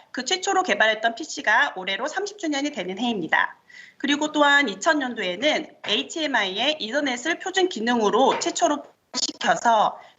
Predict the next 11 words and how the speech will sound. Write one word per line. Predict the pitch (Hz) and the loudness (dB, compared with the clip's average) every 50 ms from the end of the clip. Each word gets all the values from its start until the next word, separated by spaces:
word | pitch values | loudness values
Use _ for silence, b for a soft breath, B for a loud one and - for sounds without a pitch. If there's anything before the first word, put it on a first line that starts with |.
| - - | -2 0
에이치엠아이를 | 208 254 285 277 - 330 311 302 269 247 240 233 233 233 | 0 0 0 0 0 0 2 2 4 2 2 0 -2 -4
사용해서 | 233 269 240 233 226 190 175 - 233 247 294 311 | -2 -2 -4 -4 -4 -6 -4 0 2 4 4 2
작업장에 | 302 - 240 233 - - 214 208 214 214 208 | 2 0 -2 -2 -2 -4 -4 -4 -4 -4 -8
필요한 | - 233 226 247 269 262 185 | -4 0 2 2 2 2 -2
모든 | 170 180 180 226 | -6 -6 -6 -6
정보를 | 214 - 185 190 190 240 233 240 240 247 | -4 -2 -2 0 2 2 2 2 0 2
표시하고 | - 370 359 - 330 247 185 180 - 220 269 339 349 B B B B B - | 0 0 2 4 4 2 2 2 2 4 4 4 4 B B B B B -4
조작할 | - 254 262 330 320 - 330 330 | -4 0 2 2 2 4 2 2
수 | 320 - 262 | 2 0 -2
있게끔 | 208 - - 220 208 - - 220 220 233 | -4 -4 -4 -6 -6 -2 2 2 2 4
하여서 | 226 196 180 180 185 - 311 302 - - B | 4 4 4 2 4 4 4 4 4 2 B